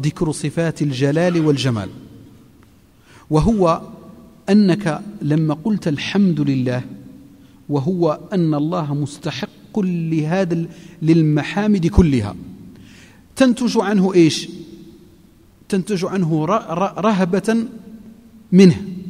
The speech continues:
لأن، لأنه كامل في صفاته، فاحتيج هنا إلى إيش؟ إلى صفات إيش؟ إلى صفات تلين ما يؤ-، يؤثر في العبد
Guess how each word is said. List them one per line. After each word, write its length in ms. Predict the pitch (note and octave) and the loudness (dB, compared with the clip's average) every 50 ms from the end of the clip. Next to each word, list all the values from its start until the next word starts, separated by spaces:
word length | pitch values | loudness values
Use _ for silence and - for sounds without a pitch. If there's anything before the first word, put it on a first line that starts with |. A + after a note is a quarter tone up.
| - - - - - - - - - - - - - - _ _ - - _ _ _ _ _ _ _ _ _ _ - | -14 -16 -16 -20 -20 -20 -20 -20 -20 -20 -20 -20 -20 -20 _ _ -20 -20 _ _ _ _ _ _ _ _ _ _ -10
لأن، 540 | C#3 E3 - G3 G3 F3+ E3+ D#3 C#3+ C#3 - - - - - - - - - - - | -10 -8 -4 -2 0 0 0 0 -2 -4 -6 -10 -16 -20 -20 -20 -20 -20 -20 -10 -6
لأنه 500 | C#3+ D3 D3 F3+ F#3+ F#3+ F3 D#3 D#3 D3 | -6 -4 -2 -2 0 0 0 0 0 -2
كامل 840 | - - - F#3+ G3 F#3+ F#3 F3+ F3 E3 D#3+ D#3+ E3+ F#3+ F#3+ D#3 C3 | -2 -4 -2 0 0 0 0 0 0 0 2 2 2 2 2 2 0
في 160 | - - F3 | 0 -2 -2
صفاته، 480 | - - D3+ C#3 D3+ C3+ B2 - B2 G#2+ - - - - - - - - - - - - - - | -2 -2 -4 -2 -2 -2 -4 -4 -8 -10 -12 -16 -20 -20 -20 -20 -20 -20 -20 -20 -20 -20 -20 -8
فاحتيج 520 | - - F#3 - - - B3+ B3+ A3 G#3 | -4 -2 -2 -2 -2 0 0 0 2 2
هنا 300 | A3 G3 G#3+ A3 A3 G#3+ | 2 2 4 2 2 2
إلى 220 | G#3+ G3 F#3+ F#3+ F3 | 2 2 2 2 2
إيش؟ 340 | F3 F3 D#3+ - - - - - - - - - - - - - - - | 0 0 0 -2 -4 -8 -12 -14 -18 -18 -18 -20 -20 -20 -20 -6 0 2
إلى 220 | F#3 F3 F3 D#3+ | 4 4 4 2
صفات 440 | - - F3+ - G3+ G3+ F#3 - F#3 | 0 -2 -4 -2 -2 -2 -2 -4 -4
إيش؟ 360 | D3+ E3 D#3 C#3+ - - - - - - | -4 -4 -4 -4 -6 -10 -16 -18 -14 -8
إلى 200 | E3 D#3 D#3 D3 | -6 -4 -4 -4
صفات 440 | - - D#3 C#3+ - G3+ G3+ F#3 - G#3 G3 D#3+ - - - - - - | -4 -6 -6 -4 -2 -2 -2 -2 -2 -2 -2 -2 -4 -8 -14 -18 -16 -10
تلين 840 | - - D#3+ D3+ F#3 B3+ A3+ G3+ F3+ F3 F3+ G3 F#3+ F#3 F#3 E3+ - - - - - - - - - - - - - - - _ _ _ _ _ _ _ _ _ _ _ _ _ _ _ _ _ _ | -4 -2 0 2 2 2 0 -2 -6 -6 -2 0 0 2 2 0 -2 -4 -10 -18 -20 -20 -20 -20 -20 -20 -20 -20 -20 -20 -20 _ _ _ _ _ _ _ _ _ _ _ _ _ _ _ _ _ _
ما 280 | D3+ D3+ D#3+ F3 F3+ E3+ | -2 0 2 2 2 2
يؤ-، 320 | E3 E3 F#3 F#3+ F3 - | 2 0 0 -2 -2 -2
يؤثر 560 | D#3+ D3+ E3+ - - G#3 F3 - - F#3+ F3 D#3 | -2 0 0 0 -2 -4 -4 -4 -2 -4 -4 -2
في 100 | - E3+ | -4 -4
العبد 300 | D#3+ D3 F#3+ G#3 G#3+ | -2 0 0 -2 -2